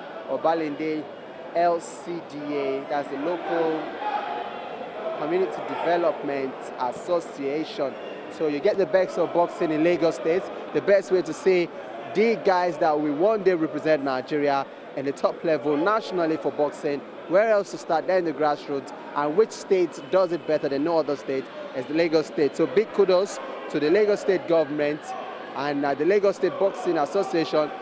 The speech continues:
for putting together this monthly piece. Back to the boxing bout as, uh, Christian and Emmanuel still slug it out for supremacy.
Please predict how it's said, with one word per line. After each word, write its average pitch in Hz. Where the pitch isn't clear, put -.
for 147
putting 170
together 151
this 175
monthly 165
piece. -
Back 202
to 208
the 196
boxing 196
bout 190
as, 160
uh, 160
Christian 208
and 208
Emmanuel 180
still 196
slug 175
it 165
out 160
for 160
supremacy. 180